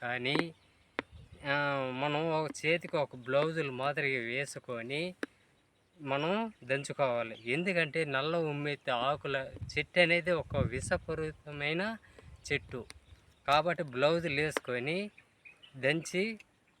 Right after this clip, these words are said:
మనకి కురుపులు వచ్చిండే చోట కానీ, ఈ-, ఇంతకుముందు చెప్పాను కదా, ఇలాంటి వ్యాధులు ఉన్న వాళ్ళకి బ్లౌజులు వేసుకొని చేసుకోవాలి. అంతేకాని నల్ల ఉమ్మెత్తి ఆకులను కానీ, కాయలను కానీ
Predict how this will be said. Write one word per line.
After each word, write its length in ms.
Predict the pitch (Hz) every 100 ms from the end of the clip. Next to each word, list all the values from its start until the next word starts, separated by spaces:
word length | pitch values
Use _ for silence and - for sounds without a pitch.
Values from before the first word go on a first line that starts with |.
| _ -
మనకి 380 | 143 147 - 180
కురుపులు 480 | - 156 165 156 151
వచ్చిండే 340 | 131 143 139
చోట 360 | 127 135 131 131
కానీ, 260 | 151 165 180 165 147
ఈ-, 300 | 170 170 165 170
ఇంతకుముందు 360 | 160 165 175
చెప్పాను 420 | 160 175 160 156
కదా, 320 | 139 139 131 107 _ - - _ _ 147
ఇలాంటి 580 | 147 156 147 151 123 - 139
వ్యాధులు 400 | 127 143 160 147
ఉన్న 240 | 147 143 143 139 139 131 135
వాళ్ళకి 680 | 135 135 131 127 185 214 226 _ _ _ - _ _ _
బ్లౌజులు 460 | 131 147 165 156 147
వేసుకొని 600 | 151 - 151 147 170 190 - 151
చేసుకోవాలి. 640 | 151 - 135 127 120 110 - _ _ _ 131
అంతేకాని 920 | 143 170 180 160 131 123 156 175 175 _ _ _ -
నల్ల 260 | 127 147 175
ఉమ్మెత్తి 580 | 165 151 147 151 - 135
ఆకులను 600 | 123 139 160 160 139 127
కానీ, 560 | 120 120 120 143 165 - - - -
కాయలను 460 | 165 151 156 147 131
కానీ 560 | 110 123 123 151 185